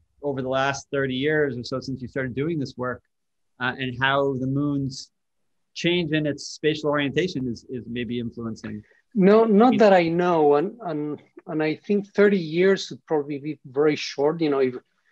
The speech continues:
Speaker 2: if we think about the timeline that Sadhguru was talking about, we're talking about almost thirty thousand years, right? So half a lifetime probably will not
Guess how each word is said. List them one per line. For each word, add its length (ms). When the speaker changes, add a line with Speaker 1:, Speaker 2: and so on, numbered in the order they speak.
Speaker 2:
if 160
we 120
think 280
about 300
the 80
timeline 720
that 160
Sadhguru 460
was 160
talking 240
about, 240
we're 220
talking 240
about 260
almost 440
thirty 280
thousand 580
years, 640
right? 260
So 540
half 300
a 60
lifetime 800
probably 300
will 160
not 240